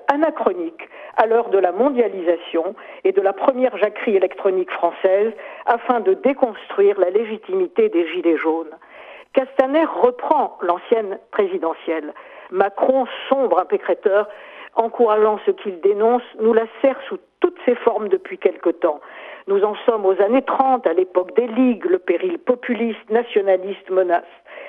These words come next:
La peste brune, En Marche. Eh bien, honte à Macron.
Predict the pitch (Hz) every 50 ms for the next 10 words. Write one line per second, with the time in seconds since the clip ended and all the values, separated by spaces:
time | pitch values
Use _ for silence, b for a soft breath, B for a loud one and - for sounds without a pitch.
0 | B B - 190 202 - - - 285 269 - - - 254 226 226 233 262 294 330
1 | 330 302 311 302 B B B B B _ _ - 302 311 302 208 156 - - -
2 | - - - B B B B B B - 226 240 - 220 226 254 262 285 320 -
3 | - - - - - - - 302 302 302 277 247 - - - - - 226 226 220
4 | 208 214 - - - 175 160